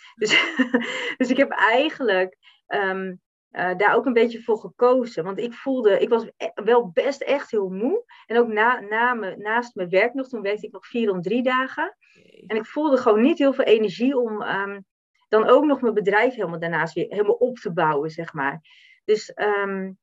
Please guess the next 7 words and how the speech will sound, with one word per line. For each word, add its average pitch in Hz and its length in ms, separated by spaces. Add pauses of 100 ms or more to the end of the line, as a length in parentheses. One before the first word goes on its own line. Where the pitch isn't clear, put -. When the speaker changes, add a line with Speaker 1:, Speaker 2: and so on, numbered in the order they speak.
(200)
Speaker 1:
eigenlijk 240 360
heb - 20
ik 240 140
dat 233 120
gelaten. 277 800 (1040)
En, 202 320
ehm, 180 340